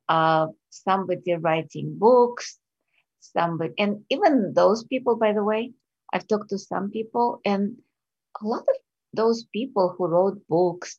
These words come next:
and been on national T V, a lot of them still have doubts about themselves, still have kind of, like, areas of their life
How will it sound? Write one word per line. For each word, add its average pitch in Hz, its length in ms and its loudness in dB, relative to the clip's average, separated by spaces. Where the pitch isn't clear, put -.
and 160 380 -6
been 170 760 -4
on 165 160 -4
national 180 540 -4
T 185 220 -2
V, 180 420 0
a 208 160 0
lot 214 380 -2
of 262 180 -2
them 156 480 -2
still - 380 -6
have 330 200 -2
doubts 254 420 0
about 160 300 -4
themselves, - 640 -10
still 320 440 0
have 202 400 4
kind 202 160 0
of, 190 100 0
like, 185 360 4
areas 220 420 4
of 180 140 0
their 180 200 4
life 180 400 2